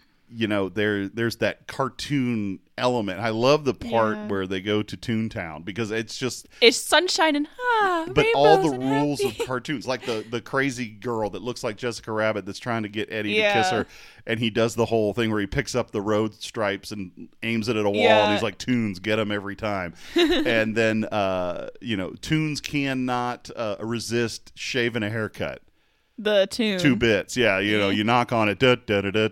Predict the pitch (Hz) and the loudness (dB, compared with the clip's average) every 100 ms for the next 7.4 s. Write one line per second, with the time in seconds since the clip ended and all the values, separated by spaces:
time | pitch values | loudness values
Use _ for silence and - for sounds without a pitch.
0 | - 98 98 113 104 107 135 110 107 92 | 0 0 0 0 -2 -2 -4 -2 -4 0
1 | 113 - - 107 92 - 123 - 120 107 | 2 2 0 -4 -6 0 0 0 -4 -4
2 | 107 104 85 78 120 110 127 110 - - | -4 -6 -10 -10 -8 -2 0 0 -2 -12
3 | - - - 147 147 151 151 - - 170 | -20 -20 -16 -2 0 2 -2 -6 -6 -2
4 | 175 151 117 107 110 127 123 104 95 92 | -2 -2 -4 -4 -4 0 0 -2 -4 -8
5 | 98 104 90 69 - - 160 - 240 269 | -6 -4 -4 -4 -4 0 0 2 2 2
6 | 190 139 135 131 127 113 101 - - 117 | 2 -2 -2 -2 -2 -2 -4 -6 -10 -4
7 | 101 92 90 87 | -2 -2 -4 -8